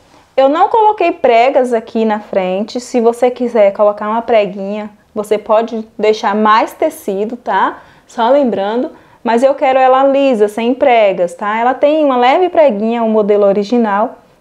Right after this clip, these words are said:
Umas duas preguinhas aqui bem pequenininhas. Se você quiser colocar, fique à vontade.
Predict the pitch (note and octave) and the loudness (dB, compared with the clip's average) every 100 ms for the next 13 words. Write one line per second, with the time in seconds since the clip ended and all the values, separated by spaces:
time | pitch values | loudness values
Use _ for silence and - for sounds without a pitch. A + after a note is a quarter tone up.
0 | _ A3+ A3 G#3 A#3+ D4 - C4 A3 A3 | _ -4 -4 0 0 0 0 0 0 -2
1 | G#3+ G#3 G#3+ G3+ B3+ G4 E4 C4+ A#3+ A3 | -4 -4 -4 -2 -2 -2 -2 0 2 0
2 | G#3+ C4+ F4 - - - _ - A#3+ A#3 | -2 -4 -6 -16 -20 -20 _ -10 0 2
3 | B3+ B3+ C4 B3 C4+ C#4 C#4 B3+ C#4+ C4+ | 2 2 0 2 2 2 2 -2 -2 -4
4 | C#4 C#4 D#4 F#4+ A#3 D3 - - | -2 0 0 0 -2 -2 -10 -20